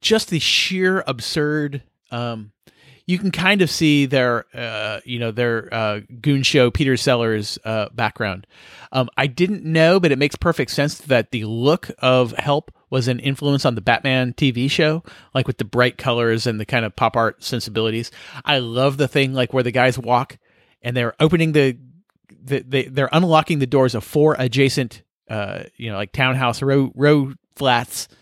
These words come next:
in London, and they open it up, and it's one continuous <laughs> room with four beds in it. <laughs> Like, I love that stupid stuff.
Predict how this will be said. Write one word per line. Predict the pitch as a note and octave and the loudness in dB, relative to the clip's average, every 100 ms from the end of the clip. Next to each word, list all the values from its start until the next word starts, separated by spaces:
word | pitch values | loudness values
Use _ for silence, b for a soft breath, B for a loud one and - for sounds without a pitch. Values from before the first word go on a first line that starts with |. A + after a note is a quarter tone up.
| b b b b b | b b b b b
in | C3 C3+ | -6 0
London, | F#3+ E3 D3 | 2 2 0
and | C#3 | -2
they | C#3 | 0
open | E3 E3 | 2 4
it | D3 | 2
up, | - - | 0 -2
and | |
it's | B2+ | -6
one | C3 D3 | 0 0
continuous | D3 C3+ D#3+ C#3 G2 | 2 0 2 2 0
<laughs> | B2 - | -4 -2
room | D#3 - | -2 -4
with | - D3+ | -6 -6
four | - E3 | 0 0
beds | C#3+ D3+ - D3+ | 2 0 -2 -8
in | |
it. | - - | -10 -8
<laughs> | B C#4 B B B - | B -8 B B B 2
Like, | A#3 | 4
I | G#3 | 6
love | G3+ E3+ E3+ D#3+ - - | 4 4 4 2 -2 -6
that | D3+ | -6
stupid | - E3+ C3+ A#2 | -2 -2 -2 -6
stuff. | - A#2+ - - - | -4 -8 -8 -18 -20